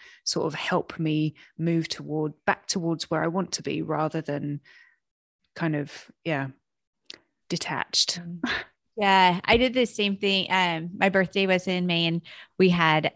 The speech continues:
Speaker 2: uh, one of my friends gave me a gift card to go back and see, uh, some, the light dynamics person that does the light therapy.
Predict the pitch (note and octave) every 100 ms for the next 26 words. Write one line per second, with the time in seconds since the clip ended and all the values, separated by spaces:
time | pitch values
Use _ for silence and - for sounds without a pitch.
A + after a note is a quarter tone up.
0 | - F3 D#3 D#3 F3 G#3 F#3+ F3 F#3 F3
1 | - F3+ F3 E3 D#3+ E3 A3 G#3 A#3 G#3+
2 | A3 - F#3+ F#3 F3+ F3 F3+ E3+ - F#3
3 | F3+ F3+ F3+ - E3+ D#3+ E3 F#3 F3+ A#3
4 | F3 E3 E3 F3 F3+ D3+ E3+ E3+ E3 E3
5 | - - E3+ F#3 E3 D3+ E3 D#3+ - -
6 | F3 E3 - - F#3+ F#3+ F#3+ G3+ F#3+ G3